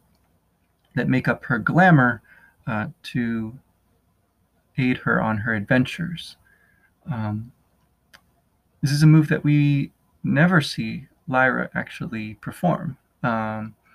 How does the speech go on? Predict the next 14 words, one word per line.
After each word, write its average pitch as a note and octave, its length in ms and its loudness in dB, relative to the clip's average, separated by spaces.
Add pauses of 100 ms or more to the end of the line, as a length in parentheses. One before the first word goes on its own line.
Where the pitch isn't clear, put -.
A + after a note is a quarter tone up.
(420)
in A#2 120 -4
contrast A#2+ 500 -4
to - 60 -6
some - 180 -4
of A2 420 -6
Pullman's A2+ 340 -2
other A#2+ 420 2 (380)
heroines. A2+ 520 0
I A2+ 60 -2
think - 400 -6 (580)
of, - 160 -12
uh, - 220 -4
Sally A#2 360 0
Lockhart. - 680 -4